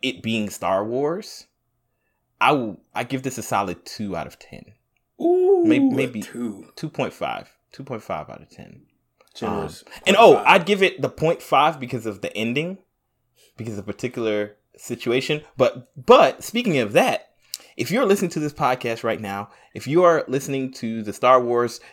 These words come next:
Speaker 1: Jedi Fallen Order deep dive or whatever we're gonna call this,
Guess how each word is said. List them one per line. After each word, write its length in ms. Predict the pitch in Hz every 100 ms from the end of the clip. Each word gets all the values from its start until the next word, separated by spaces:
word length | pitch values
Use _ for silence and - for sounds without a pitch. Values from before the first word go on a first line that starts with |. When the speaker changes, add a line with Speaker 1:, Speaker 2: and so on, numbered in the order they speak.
| -
Speaker 1:
Jedi 320 | 117 113 110
Fallen 360 | - 110 104 98
Order 420 | 120 113 113 110 - - 87
deep 320 | 107 123 -
dive 400 | 110 110 110 104
or 80 | 82
whatever 320 | 85 110 107
we're 60 | 107
gonna 160 | 104
call 280 | 95 113 110
this, 360 | 104 98 -